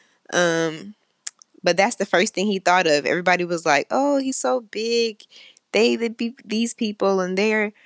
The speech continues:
they're, um, this type of people, and they're so big and aggressive." And, and I love that David, without the credentials, without the armor, without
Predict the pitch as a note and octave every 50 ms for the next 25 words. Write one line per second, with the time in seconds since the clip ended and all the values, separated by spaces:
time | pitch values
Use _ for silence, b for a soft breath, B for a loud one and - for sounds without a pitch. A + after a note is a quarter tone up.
0 | b b b _ - G3+ G#3+ A3+ A#3 A#3 A3 G3 - - - F#3+ F#3+ F#3 F#3 F3+
1 | F#3+ F3+ - G#3+ A3+ B3 - - - A3+ G#3+ - A#3+ - - G#3 F#3+ F#3 - -
2 | F3+ F3 E3+ F3 F#3 G3+ A3+ A#3+ - - - A#3 A3+ A3 - - F#3+ G#3 G#3 G3
3 | F3+ F3 D#3+ - F#3+ G3 G#3 - - E3+ E3 D#3+ D#3 - B B B B B B
4 | B B B B - - F3+ F#3+ F#3 F#3 F3+ F3 F3 F3 F3 D#3 D#3 - _ _
5 | _ _ - F3+ G3 F#3+ F#3+ F#3+ F#3 F#3+ G3 F#3+ G3 F3+ - E3+ E3 D#3+ D#3+ C#3
6 | - - _ _ _ _ _ - - E3 E3+ F3 F3+ G3+ A3+ G#3 G#3 F#3+ D3 D3
7 | E3 E3 D#3+ E3 F3+ - - - - - - F3 E3 F3 F#3+ F3+ - C#3 D3 -
8 | C#3+ D3 C#3+ D3 F3 G3 - - - - - E3 F3 F3 E3+ D#3+ D3+ D3 D#3 D#3
9 | - E3 E3+ F3+ F3+ E3+ -